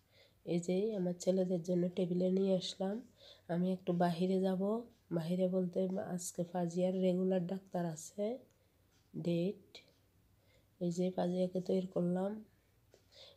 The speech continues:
ঘরের মধ্যে কিন্তু সবার ক্ষেত্রে, যাদের ছোট বাচ্চা আছে, ঘরের কাজ একটা থাকে না।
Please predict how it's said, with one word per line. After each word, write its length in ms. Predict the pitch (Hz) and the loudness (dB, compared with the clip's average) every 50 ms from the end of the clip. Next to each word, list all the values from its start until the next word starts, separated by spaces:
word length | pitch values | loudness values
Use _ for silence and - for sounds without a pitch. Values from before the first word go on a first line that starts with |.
| _ - | _ -2
ঘরের 300 | 180 190 190 202 202 196 190 | 0 2 4 4 4 4 4
মধ্যে 220 | 196 202 185 180 185 180 | 4 4 6 4 4 6
কিন্তু 300 | - 190 190 185 - 208 | 8 6 6 6 4 2
সবার 440 | 185 - - 190 180 175 190 190 185 185 - | 0 0 2 4 4 6 6 4 2 2 4
ক্ষেত্রে, 360 | - 185 180 - - 175 156 156 | 4 4 4 4 0 0 2 2
যাদের 440 | 156 165 151 170 175 156 180 180 175 | 2 0 -2 -2 0 2 2 2 2
ছোট 220 | - - 190 185 190 190 | 0 -2 -2 2 2 4
বাচ্চা 340 | 185 190 185 185 - - 170 | 4 4 4 2 0 -2 -2
আছে, 180 | 165 - 185 170 | 0 2 2 4
ঘরের 320 | 175 180 175 175 180 180 | 6 6 6 6 4 2
কাজ 240 | 175 - 190 185 180 - | 0 -2 -4 -4 -2 -2
একটা 260 | 170 175 - - 180 175 | -4 -6 -2 -2 -2 0
থাকে 300 | - 196 185 - 190 180 | 0 0 0 2 2 2
না। 160 | 175 175 | 2 2